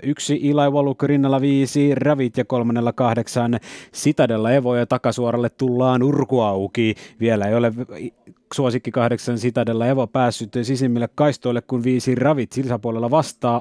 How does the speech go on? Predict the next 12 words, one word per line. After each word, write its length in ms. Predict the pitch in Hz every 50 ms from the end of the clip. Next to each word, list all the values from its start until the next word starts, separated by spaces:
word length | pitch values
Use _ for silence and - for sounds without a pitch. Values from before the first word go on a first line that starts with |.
| - 147
Avauspuolikas 760 | 147 143 113 104 - - 151 139 131 120 - 120 - - - -
nolla 280 | 135 190 208 151 98 - -
kahdeksan 640 | 143 139 120 110 95 90 - - - 87 82 85 - _
pilkku 380 | - 120 120 107 - - 98 101
yhdeksän. 580 | 117 117 117 117 107 - - - 107 87 - - - _ _ _ _ _ _ _ - - - _ _ _ _ _ _ _ _ _ _ _ _ _ -
Hurjaa 300 | 190 233 233 202 190 190
kyytiä 460 | 180 202 190 - - 180 175 170 170
ensimmäiset 440 | 170 160 170 170 170 170 165 165 -
viisisataa 420 | 170 165 160 156 147 - 170 165
metriä, 420 | 170 180 170 - - 156 147 147 143
viisi 320 | 151 156 147 - 160 160
Ravit 400 | 156 165 165 165 156 147 131 120